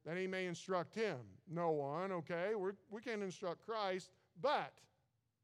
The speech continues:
we have the mind of Christ. We do. If we know Christ as our Savior, we have the mind of Christ. Guess what? That means that he can give you in this day and age, and we hear,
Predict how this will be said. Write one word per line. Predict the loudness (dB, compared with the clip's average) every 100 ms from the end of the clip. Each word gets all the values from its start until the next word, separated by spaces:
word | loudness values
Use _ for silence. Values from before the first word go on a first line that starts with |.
| _ _ _ _ _ _ _
we | -8 -4
have | -2 -2 -4
the | -6
mind | -8 -8 -10
of | -12
Christ. | -12 -12 -16 -20 -20 _ _ _ _ _ _ _ _ _ _ _ _ -10
We | -10
do. | -8 -8 -8 -12 -20 _ _ _ _ _ _ _
If | -4 -2
we | -2
know | 0 0
Christ | 0 -2 -4
as | -8 -4
our | -4
Savior, | -2 -4 -4 -6 -6 -6 -8 _ _ _ _ _ _ _
we | -4
have | -2 -2
the | -4
mind | -6 -4 -6
of | -8
Christ. | -6 -6 -8 -20 -20 _ _ _ _ _ _ -8
Guess | -6 -2
what? | -2 -2
That | -6 -4
means | -4 -4 -4 -4
that | -4
he | -4 -6
can | -6 -6
give | -4 -6
you | -4 -2 -2 -4 _ _ _
in | -8 -2
this | -2 0
day | -2 0
and | 0
age, | -2 -2 -4 -6
and | -8 -6
we | -2
hear, | 0 2 2